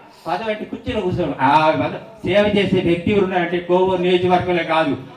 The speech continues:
భారతదేశంలో మన నల్లపురెడ్డి ప్రసన్న కుమార్ రెడ్డి ఒక ట్రస్ట్ పెట్టి, ఆ ట్రస్ట్ ద్వారా ప్రతి పేద వ్యక్తికి సైకిల్ అయితేనే,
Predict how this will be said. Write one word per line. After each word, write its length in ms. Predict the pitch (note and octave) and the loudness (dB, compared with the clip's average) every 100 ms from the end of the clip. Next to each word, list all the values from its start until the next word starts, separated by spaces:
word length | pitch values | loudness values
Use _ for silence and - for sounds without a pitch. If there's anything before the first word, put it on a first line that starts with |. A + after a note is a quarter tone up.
| - | -2
భారతదేశంలో 680 | C3+ E3 D3+ C#3+ C#3+ D3 D3 | 0 2 0 0 0 0 0
మన 200 | C3+ C3 | 2 2
నల్లపురెడ్డి 520 | C3 C3+ - - - | 2 0 -2 -4 -6
ప్రసన్న 360 | B2+ B2+ - - | -6 -6 -6 -10
కుమార్ 380 | - G#2+ G#2 D2+ | -14 -10 -10 -10
రెడ్డి 240 | D2 - - - - - | -12 -14 -14 -18 -20 -12
ఒక 140 | - D#3+ | -10 -8
ట్రస్ట్ 480 | - G#3 G#3+ D4+ C4+ | -2 0 2 2 2
పెట్టి, 500 | A3+ - E3+ B2 - - - | 2 2 2 2 -2 -12 -2
ఆ 100 | F#3 | 0
ట్రస్ట్ 320 | G3 A#3+ C4+ | 4 6 6
ద్వారా 640 | C#4 C4+ A#3+ G#3+ - - - - | 4 6 6 8 6 2 -2 -2
ప్రతి 340 | F#3 C#4+ C4 | 0 0 4
పేద 280 | C4 D#4+ E4+ | 8 8 8
వ్యక్తికి 720 | D#4 D#4 D4 C4+ C4 - - - - - - - A4+ A#3 - - - - _ _ - | 6 4 2 4 4 4 -4 -16 -20 -20 -20 -20 -20 -20 -20 -20 -20 -20 _ _ -14
సైకిల్ 380 | D3+ E3 F3+ E3+ | -8 -6 -4 -4
అయితేనే, 720 | C#3+ C3+ C3 B2 D3 C#3+ G2+ | -2 -4 -4 -2 -2 -4 -6